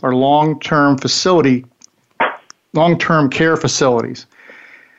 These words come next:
Now, what happens afterwards is nearly al-, nearly always the same. There's a few exceptions for religious traditions, but generally what happens, the doctor or the nurse signs a death certificate,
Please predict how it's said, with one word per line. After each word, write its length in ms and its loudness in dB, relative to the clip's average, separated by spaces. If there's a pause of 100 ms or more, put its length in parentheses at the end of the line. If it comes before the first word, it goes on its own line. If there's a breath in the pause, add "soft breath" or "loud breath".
(420 loud breath)
Now, 140 0
what 80 4
happens 340 0
afterwards 640 0
is 100 -6
nearly 280 2
al-, 200 0
nearly 440 2
always 320 4
the 80 -4
same. 540 -6
There's 140 -6
a 60 0
few 220 2
exceptions 560 -2
for 120 -4
religious 440 -2
traditions, 640 -2
but 240 -2
generally 440 2
what 120 4
happens, 420 0
the 60 -4
doctor 380 -2
or 40 2
the 80 0
nurse 240 2
signs 260 0
a 40 -2
death 220 0
certificate, 680 -2